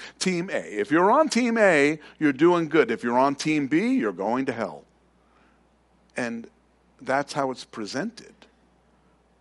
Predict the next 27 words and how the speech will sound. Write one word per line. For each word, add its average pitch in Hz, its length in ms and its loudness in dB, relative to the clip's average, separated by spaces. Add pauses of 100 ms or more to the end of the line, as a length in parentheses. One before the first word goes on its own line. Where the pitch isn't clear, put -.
(240)
And 135 120 0
it 127 120 -4
doesn't 131 320 -2
matter 123 340 -4 (120)
who 202 180 -6
Team 143 320 -4
A 135 140 -2
and 120 120 -8
who 135 180 -6 (100)
Team 123 280 -6
B 113 320 -8
are. 202 480 -14 (1200)
If 131 300 -2 (220)
you 123 260 -4
think 185 540 -6 (160)
that 127 320 -4
you're 127 240 -6
in 151 320 -4
with 127 220 -4
this 123 280 -8
group 127 680 -6 (840)
and 120 200 -2
you 113 120 -4
feel 143 320 0
good 143 220 -2
about 104 320 -2
it, 110 240 -6